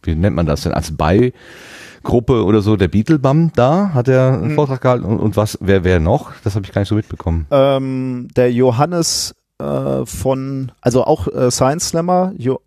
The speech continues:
Speaker 2: Johannes von, oh, jetzt hast du mich erwischt.
Speaker 1: Ja,
Speaker 2: Verdammt.
Speaker 1: okay. Hm, den habt ihr schon mal in, in der Sendung genannt, den Namen. Da hat, äh, äh,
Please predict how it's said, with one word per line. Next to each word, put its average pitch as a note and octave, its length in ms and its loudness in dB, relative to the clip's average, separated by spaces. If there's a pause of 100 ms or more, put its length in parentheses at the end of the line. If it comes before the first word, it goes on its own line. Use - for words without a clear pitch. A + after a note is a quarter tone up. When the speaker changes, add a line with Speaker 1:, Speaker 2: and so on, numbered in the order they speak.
(140)
Speaker 2:
Johannes B2+ 480 0
von, C#3 540 -4 (1800)
oh, A2+ 580 2 (480)
jetzt C3 220 -2
hast B2 160 -2
du B2 40 0
mich A#2 200 0
erwischt. A2+ 540 -6
Speaker 1:
Ja, F2 240 2
Speaker 2:
Verdammt. F#2+ 160 0
Speaker 1:
okay. G2 200 0
Hm, G#2+ 300 2
den A2+ 360 2
habt B2 120 0
ihr C3+ 60 -4
schon C3 140 0
mal B2+ 100 2
in, A2+ 200 2
in G#2+ 140 2
der A2 80 2
Sendung A2 280 0
genannt, E2 360 0
den D#2+ 120 -2
Namen. D#2 360 0
Da F2 160 2
hat, - 240 -4 (180)
äh, F2 280 4
äh, D#2+ 580 0